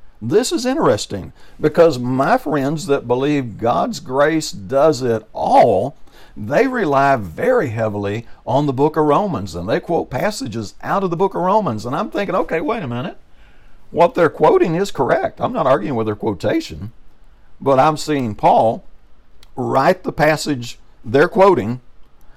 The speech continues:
and then I'm seeing Paul write fifteen plus other passages about our responsibility to be obedient to God." And so something's not adding up. Paul's idea of grace is clearly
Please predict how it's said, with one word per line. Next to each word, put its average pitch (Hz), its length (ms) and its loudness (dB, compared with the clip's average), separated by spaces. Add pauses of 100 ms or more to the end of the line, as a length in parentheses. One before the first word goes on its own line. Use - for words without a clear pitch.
(100)
and 120 100 0
then 123 120 0
I'm 127 120 -2
seeing 127 300 -6
Paul 156 400 2
write 123 380 2
fifteen 175 640 -2
plus - 420 2 (100)
other 226 300 4
passages 113 840 -2 (300)
about 113 460 4
our 151 340 0
responsibility 123 1120 -4
to 117 140 -8
be 117 280 -2
obedient 113 600 -2
to 98 120 -6
God." 104 480 -2 (320)
And 139 160 -6
so 151 360 0 (100)
something's - 560 0
not 170 220 2
adding 170 360 0
up. 110 300 -4 (560)
Paul's 208 380 2
idea 160 420 2
of 117 120 -6
grace 127 420 -2
is 113 200 -8
clearly 127 800 -2